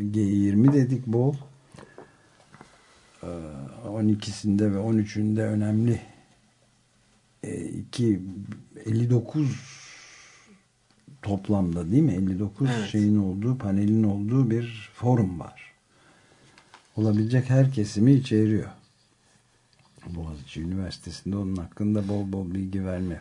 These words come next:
Speaker 1: fırsatımız olacak. Ee, Jeffrey Sachs de tabii konuşmacılar arasında yer alacak.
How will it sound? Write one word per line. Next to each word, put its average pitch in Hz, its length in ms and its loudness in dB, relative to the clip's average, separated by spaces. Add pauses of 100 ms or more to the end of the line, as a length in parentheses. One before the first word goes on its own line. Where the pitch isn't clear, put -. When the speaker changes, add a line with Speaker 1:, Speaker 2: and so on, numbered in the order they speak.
Speaker 1:
fırsatımız 92 580 -8
olacak. 92 420 -2 (1500)
Ee, 107 200 -4 (1700)
Jeffrey 120 320 0
Sachs 113 500 -4
de 80 140 -8 (520)
tabii 67 360 -14
konuşmacılar 80 640 -8
arasında 78 500 -8
yer 76 180 -8
alacak. 85 520 -8